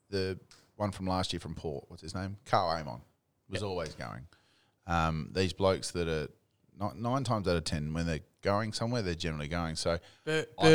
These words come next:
Speaker 1: still
Speaker 2: Bergman's
Speaker 1: think
Speaker 2: the
Speaker 1: that
Speaker 2: big one for Port now.
Speaker 1: he's gone.
Speaker 2: Yeah.
Speaker 1: He's, he'll, he'll get good money going to a Victorian club too, 'cause he's starting to play really good footy.
Speaker 2: Yeah.
Speaker 1: They can't keep him and then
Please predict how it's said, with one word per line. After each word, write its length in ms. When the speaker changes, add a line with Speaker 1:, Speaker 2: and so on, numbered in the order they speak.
Speaker 1:
still 20
Speaker 2:
Bergman's 200
Speaker 1:
think 80
Speaker 2:
the 60
Speaker 1:
that 80
Speaker 2:
big 160
one 200
for 140
Port 340
now. 160
Speaker 1:
he's 100
gone. 240
Speaker 2:
Yeah. 60
Speaker 1:
He's, 140
he'll, 280
he'll 140
get 220
good 160
money 180
going 280
to 100
a 40
Victorian 380
club 200
too, 300
'cause 140
he's 180
starting 280
to 60
play 120
really 180
good 140
footy. 360
Speaker 2:
Yeah. 100
Speaker 1:
They 100
can't 260
keep 260
him 200
and 140
then 240